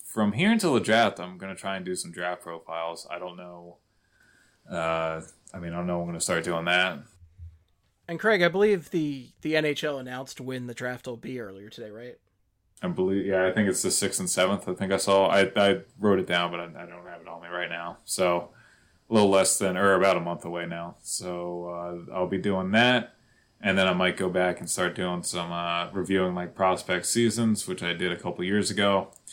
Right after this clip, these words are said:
Speaker 1: And now that I have an actual computer again, I'm able to do. So go back and look at, like, the seasons that Isaac Ratcliffe had, Zamula, Cam York, Bobby Brink. If, if I'm able to find the highlights and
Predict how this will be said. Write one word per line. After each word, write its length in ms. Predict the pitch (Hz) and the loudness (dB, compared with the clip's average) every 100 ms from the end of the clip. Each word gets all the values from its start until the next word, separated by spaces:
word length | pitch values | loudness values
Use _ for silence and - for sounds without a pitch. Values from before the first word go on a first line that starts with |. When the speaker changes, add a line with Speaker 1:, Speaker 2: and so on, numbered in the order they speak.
| - _ _ | -20 _ _
Speaker 1:
And 120 | 90 87 | -12 -6
now 120 | 87 | -4
that 100 | 82 | -2
I 80 | 85 | -2
have 120 | 85 | -2
an 60 | 85 | -4
actual 300 | 85 - - | -6 -8 -12
computer 420 | - 104 95 95 | -8 0 2 2
again, 360 | 92 92 90 - 85 | 2 0 -2 -8 -14
I'm 220 | 82 80 | -12 -6
able 220 | 98 151 | -4 -2
to 100 | 202 | 0
do. 260 | 220 233 240 - | 2 0 -2 -8
So 280 | - 92 90 | -2 0 2
go 180 | 98 | 2
back 200 | 92 90 | 4 2
and 80 | 92 | 0
look 140 | 90 90 | -4 -2
at, 40 | |
like, 220 | 87 - | -2 -2
the 120 | 87 | -4
seasons 360 | 85 95 87 85 | -2 -2 -2 -2
that 120 | 82 | 0
Isaac 320 | 80 80 82 | 0 0 -2
Ratcliffe 440 | 98 95 - 95 92 | 0 0 0 -4 0
had, 400 | 92 90 87 87 - - - _ - | 0 2 0 -4 -14 -20 -20 _ -8
Zamula, 840 | 90 85 95 92 90 90 90 87 | -6 0 2 4 4 4 2 -2
Cam 300 | - 82 82 | -6 -8 -6
York, 500 | 85 90 92 92 90 | -2 0 2 2 0
Bobby 240 | 85 80 82 | -4 -4 -4
Brink. 360 | 92 90 90 | -6 -6 -4
If, 120 | 85 101 | -4 0
if 380 | 107 117 107 | 2 2 4
I'm 120 | 113 113 | 6 6
able 200 | 113 104 | 6 4
to 80 | 98 | 2
find 580 | 107 101 98 95 92 - | 4 4 4 2 -4 -8
the 100 | 92 | -6
highlights 540 | 85 90 90 87 - - | -2 -2 -4 -8 -8 -8
and 380 | 85 82 82 | -10 -16 -20